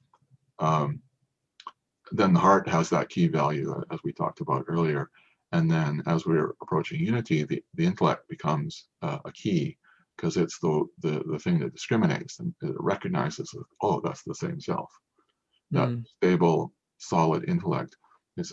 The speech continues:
Speaker 1: "Ah, that is myself and that is myself." And, and that not in an overt kind of, uh, way, but in a very subtle discrimination, this, uh,
Speaker 2: Yeah.
Speaker 1: subtle discrimination that goes on. Um,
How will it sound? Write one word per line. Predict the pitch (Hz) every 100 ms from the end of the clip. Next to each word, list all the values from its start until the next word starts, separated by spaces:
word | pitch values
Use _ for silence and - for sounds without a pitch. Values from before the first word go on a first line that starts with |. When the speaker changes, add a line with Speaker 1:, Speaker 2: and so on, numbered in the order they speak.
| -
Speaker 1:
"Ah, | 85 73 82
that | 87 82
is | 78 -
myself | 78 - 69 -
and | - -
that | 156
is | 170
myself." | - - - - -
And, | 170 - -
and | 170
that | 85 - - -
not | 110 110 98
in |
an | 90 85
overt | 82 85 87 -
kind | 82 78
of, | 78 - - 80
uh, | 67 65 - _ _ _
way, | 92 76 71
but | 71 78
in | 73
a | 76
very | 82 73
subtle | - 87 78 73 - _ -
discrimination, | - - 80 147 143 - - - _ _ _ -
this, | - -
uh, | 143
Speaker 2:
Yeah. | 147 120
Speaker 1:
subtle | - 85 -
discrimination | - - 80 71 69 80 85
that |
goes | - 67 -
on. | - 71 _ - - _ -
Um, | 80 73 76 73